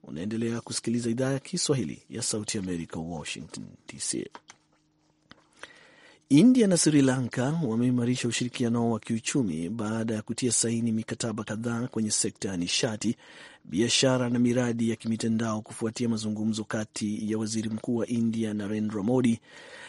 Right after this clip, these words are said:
na Rais wa Sri Lanka Ranil Wickremesinghe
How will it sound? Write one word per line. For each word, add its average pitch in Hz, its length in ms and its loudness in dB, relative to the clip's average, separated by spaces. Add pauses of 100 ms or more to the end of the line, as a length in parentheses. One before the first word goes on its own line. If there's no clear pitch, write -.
na 123 120 -2
Rais 131 240 4
wa 131 80 6
Sri 127 200 4
Lanka 127 400 2
Ranil 117 580 0
Wickremesinghe 117 1080 0